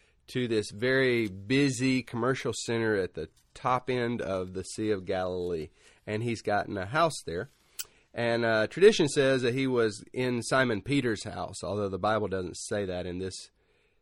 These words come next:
in this, uh, instance. Uh, that's what tradition tells us. And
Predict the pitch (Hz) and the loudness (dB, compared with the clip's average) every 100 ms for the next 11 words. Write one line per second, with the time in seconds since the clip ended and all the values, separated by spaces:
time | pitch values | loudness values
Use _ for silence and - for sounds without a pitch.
0 | _ 90 87 87 82 - 85 80 - 113 | _ -10 -6 -6 -6 -8 -8 -8 -6 -4
1 | 113 - 98 - _ _ _ _ _ - | -6 -6 -10 -10 _ _ _ _ _ -12
2 | 80 90 - - - 170 185 92 78 78 | -8 -8 -8 -12 0 0 0 -4 -8 -12
3 | 101 - - _ _ _ - 123 139 143 | -14 -16 -20 _ _ _ -8 -2 2 2
4 | 139 | 2